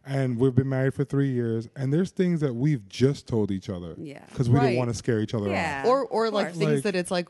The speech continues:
Speaker 3: it never came up.
Speaker 1: Yeah, it never
Speaker 2: Right.
Speaker 1: came up, but it's
Speaker 2: Right.
Speaker 1: also
Speaker 2: <laughs>
Speaker 1: intense and traumatic because you try to block it out, and then
Speaker 3: Yeah.
Speaker 1: you're like, "I remember," and I told you this thing. It's like, but it took us six years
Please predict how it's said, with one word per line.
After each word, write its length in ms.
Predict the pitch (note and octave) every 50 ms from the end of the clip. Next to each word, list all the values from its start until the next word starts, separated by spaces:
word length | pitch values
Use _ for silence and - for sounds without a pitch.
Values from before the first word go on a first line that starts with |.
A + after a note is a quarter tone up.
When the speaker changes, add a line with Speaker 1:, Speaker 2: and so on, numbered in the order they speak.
| - -
Speaker 3:
it 120 | - G3+ - _
never 280 | C3+ A#2+ G#2+ G#2+ A2 B2
came 260 | - F3 F#3+ A3 C4
up. 200 | D#4 C#4+ - - -
Speaker 1:
Yeah, 200 | C#3 F3+ F3 B2+
it 160 | A2+ D#3 E3+ E3+
never 160 | F#3+ F#3 E3
Speaker 2:
Right. 60 | -
Speaker 1:
came 160 | F3+ F3 F3+
up, 120 | F#3+ F#3 D3 -
but 120 | D#3 D3
it's 140 | D3 C#3+ D#3
Speaker 2:
Right. 40 | E3
Speaker 1:
also 300 | D#3+ - E3+ D#3 D3+ - -
Speaker 2:
<laughs> 40 | -
Speaker 1:
intense 540 | D#3 D3 C3+ - - - C3 C#3 D3+ C#3+ -
and 120 | C#3+ B2
traumatic 520 | - - C3 A#2+ A#2+ A#2+ B2+ D3+ E3+ - -
because 260 | - B2 A#2+ B2 A2
you 60 | A#2+ A2+
try 120 | - C3
to 80 | A#2 G#2+
block 320 | G2+ A2+ A2+ A2+ A2 -
it 60 | G#2+
out, 280 | G#2+ A2+ B2 C3 A2+ -
and 80 | B2
then 60 | A2+ A2+
Speaker 3:
Yeah. 100 | A#2 A2+
Speaker 1:
you're 80 | A#2 A2+
like, 60 | A2+ - _ _
"I 100 | - E3+
remember," 380 | F3+ F3+ F3+ F3+ F3 E3 D#3 C#3
and 100 | B2+ B2 A#2+
I 60 | A2+
told 200 | A2 - C3+ C3
you 40 | B2+
this 120 | B2 - -
thing. 160 | C3 C3 B2+
It's 120 | A#2+ - B2+
like, 160 | B2 A#2+ - _ _ _ _ _ _ _ _ _ _ _ _ _ _
but 120 | D#3 D#3
it 80 | D#3 -
took 200 | - E3+ D3+ -
us 140 | D#3 C#3+ -
six 340 | - - E3 D3 - -
years 520 | D3+ D3+ C#3 C3 B2 A2 G#2+ G#2+ - -